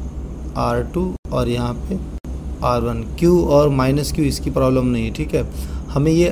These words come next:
आर वन और आर टू निकालना पड़ेगा यहाँ पे इस डेरिवेशन में बेटा, बस यही एक चीज़ है ही। आप आर वन और आर टू निकालना सीख लीजिए, ये डेरिवेशन बहुत ही ईजी है। ठीक है,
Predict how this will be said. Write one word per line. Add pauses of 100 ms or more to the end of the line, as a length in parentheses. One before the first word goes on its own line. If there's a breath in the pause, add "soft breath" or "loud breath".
आर
वन
और
आर
टू
निकालना
पड़ेगा (720 loud breath)
यहाँ
पे (100)
इस
डेरिवेशन
में
बेटा, (420 loud breath)
बस
यही
एक
चीज़
है
ही। (320)
आप
आर
वन
और
आर
टू
निकालना
सीख
लीजिए, (380 loud breath)
ये
डेरिवेशन
बहुत
ही
ईजी
है। (840)
ठीक
है,